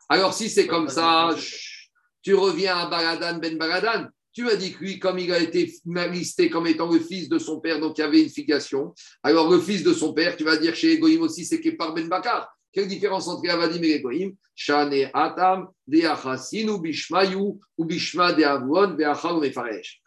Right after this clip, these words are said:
Quand un Goy, on le cite, son nom à lui, et le nom de son père, ça veut dire qu'il y a une filiation.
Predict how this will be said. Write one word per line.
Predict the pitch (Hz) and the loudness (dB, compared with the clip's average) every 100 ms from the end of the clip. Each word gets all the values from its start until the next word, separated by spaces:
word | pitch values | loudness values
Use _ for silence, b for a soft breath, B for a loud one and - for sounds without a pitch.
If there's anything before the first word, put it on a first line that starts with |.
| _ _ | _ _
Quand | - 254 226 | 2 4 6
un | 185 | 4
Goy, | 160 196 160 143 | 6 8 8 6
on | 156 | 6
le | 160 | 6
cite, | - 180 170 | 6 -4 -6
son | - 151 | -2 0
nom | 180 | 2
à | 165 | 2
lui, | 156 143 - | 2 0 -2
et | 135 | 6
le | 160 | 6
nom | 170 | 6
de | - | -2
son | 139 | -4
père, | 135 160 160 - - | -2 -2 -2 -8 -14
ça | 117 | -8
veut | 131 | -6
dire | 143 - | -4 -6
qu'il | - 135 | -2 -2
y | |
a | |
une | 131 | -2
filiation. | - 135 135 - | -6 -2 -2 -2